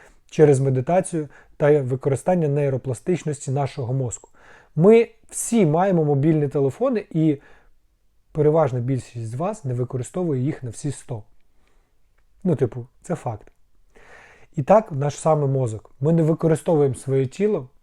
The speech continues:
свій мозок на максимум. Давайте ми з вами поговоримо про трансформацію в кращому напрямку, і, можливо, вам захочеться використати ці особливості вашого мозку для зміни вашої реальності. І так,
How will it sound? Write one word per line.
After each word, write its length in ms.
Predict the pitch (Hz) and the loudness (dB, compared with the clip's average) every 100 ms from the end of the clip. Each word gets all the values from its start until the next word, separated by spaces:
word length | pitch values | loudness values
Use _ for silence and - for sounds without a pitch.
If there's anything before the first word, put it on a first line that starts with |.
| _ _ _ _ | _ _ _ _
свій 240 | - 151 143 | -10 0 2
мозок 380 | 156 170 151 - | 4 2 -2 -6
на 460 | 156 151 143 131 - - - | -8 -2 -2 -2 -8 -8 2
максимум. 580 | 156 147 - 127 110 120 - - - _ - | 6 6 2 -10 -12 -16 -20 -20 -20 _ -4
Давайте 340 | 135 196 208 | 6 6 8
ми 400 | 165 170 165 147 - | 4 4 2 2 -4
з 80 | - | -6
вами 200 | 160 147 | -2 -2
поговоримо 600 | 131 123 143 151 143 135 | -2 -4 0 2 2 -2
про 340 | - 135 127 139 _ _ _ | -4 -4 -4 -8 _ _ _
трансформацію 760 | 160 147 - 143 147 135 - | -4 -4 -2 -2 -2 -4 -6
в 40 | 120 | -8
кращому 440 | 143 120 - 127 | -6 -6 -6 -8
напрямку, 500 | 135 226 208 135 - - - - | -6 -6 -4 -6 -10 -20 -20 -10
і, 20 | |
можливо, 360 | 131 139 170 170 | -4 0 4 4
вам 220 | 143 151 | 4 2
захочеться 520 | 123 - 180 - - | -2 -2 -2 -2 -4
використати 640 | 139 143 139 127 - 120 127 - - - | -2 0 -2 -8 -10 -14 -16 -20 -20 -20
ці 180 | - 190 | -2 -2
особливості 760 | 214 - 147 165 156 135 - | -2 -2 2 2 2 0 -4
вашого 440 | 135 147 - 127 123 | -2 -2 -2 -8 -6
мозку 420 | 156 226 - 143 - - - _ | -4 -6 -6 -12 -12 -20 -20 _
для 560 | 131 139 151 185 240 269 - - _ - | -2 4 4 4 -2 -4 -14 -20 _ -2
зміни 380 | 135 160 233 233 | 2 4 4 4
вашої 320 | 190 185 185 | 2 2 2
реальності. 460 | 156 123 113 - - | 2 0 -8 -14 -6
І 100 | 226 | -2
так, 320 | 151 - - | 0 -2 -8